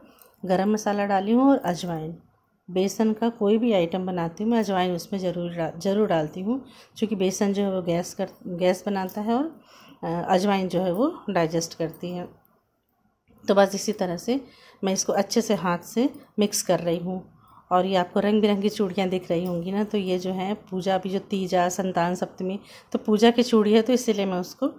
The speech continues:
डाल के रखी हूँ। तो ये देखिए, और हाथ से अच्छे से मिक्स होता है ना,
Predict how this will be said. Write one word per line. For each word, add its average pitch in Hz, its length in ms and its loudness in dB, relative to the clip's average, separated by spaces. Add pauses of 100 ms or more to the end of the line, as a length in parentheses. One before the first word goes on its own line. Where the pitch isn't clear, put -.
(320)
डाल 175 280 6
के 170 160 0
रखी 165 320 -2
हूँ। 175 120 -4
तो 185 100 -6
ये 180 180 -2
देखिए, 180 380 -2 (360)
और 214 80 6
हाथ 202 240 4
से 214 160 0
अच्छे 220 240 -2
से 208 120 0
मिक्स 220 300 0
होता 170 220 -4
है 196 120 -6
ना, 247 140 0